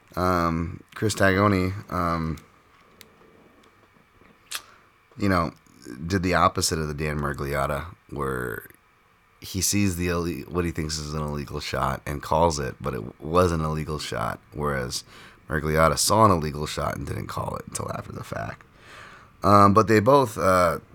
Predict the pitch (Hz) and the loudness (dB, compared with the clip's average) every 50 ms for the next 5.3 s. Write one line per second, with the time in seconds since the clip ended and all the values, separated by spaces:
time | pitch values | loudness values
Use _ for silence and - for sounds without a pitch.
0 | - - - - 92 90 80 80 - - 87 85 85 82 - - 78 78 - - | -14 -8 2 2 2 2 2 -2 -4 2 4 4 4 2 0 -4 -4 -4 -4 -6
1 | - - 85 87 82 78 - 87 85 85 - - 80 80 80 76 - 76 80 80 | -6 -4 -2 -2 0 0 0 0 0 -2 -2 -4 -4 -4 -4 -4 -6 -6 -4 -4
2 | 82 80 76 76 73 - - 73 76 82 92 101 95 - - _ - - - - | -4 -4 -4 -6 -10 -8 -8 -4 2 4 6 6 6 4 0 _ -18 -20 -20 -20
3 | - - - - - 85 80 76 - - 73 73 78 76 - - - - - 76 | -18 -8 -6 -4 -2 -2 -4 -4 -8 -8 -6 -6 -6 -6 -8 -10 -10 -10 -8 -4
4 | 80 90 95 92 - - 82 82 82 - - - 87 87 87 69 67 - - - | -2 0 0 -2 -2 -6 -10 -10 -10 -10 -12 -12 -12 -10 -10 -10 -10 -12 -12 -10
5 | 82 85 90 98 104 | -8 -6 -4 -4 -4